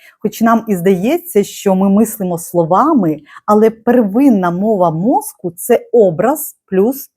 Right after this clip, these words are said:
відчуття, ну, або емоції. Слово, яке ви кажете або яке ви чуєте, це лише тригер, що запускає ось цей ланцюжок. Слово,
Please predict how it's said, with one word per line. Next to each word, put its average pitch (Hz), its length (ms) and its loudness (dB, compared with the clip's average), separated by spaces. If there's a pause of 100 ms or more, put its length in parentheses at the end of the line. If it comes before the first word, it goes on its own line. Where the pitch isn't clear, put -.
відчуття, 214 760 -2 (100)
ну, 277 100 2
або 180 240 0
емоції. 156 680 -6 (240)
Слово, 226 840 2
яке 196 360 -2
ви 185 140 -2
кажете 240 760 -2
або 175 380 2
яке 190 280 -4
ви 170 100 -4
чуєте, 240 680 -6
це 220 140 0
лише 226 300 0
тригер, 226 680 -2 (240)
що - 200 -4
запускає 190 720 0
ось 165 220 -6
цей 185 140 -2
ланцюжок. 170 760 -2 (240)
Слово, 190 760 2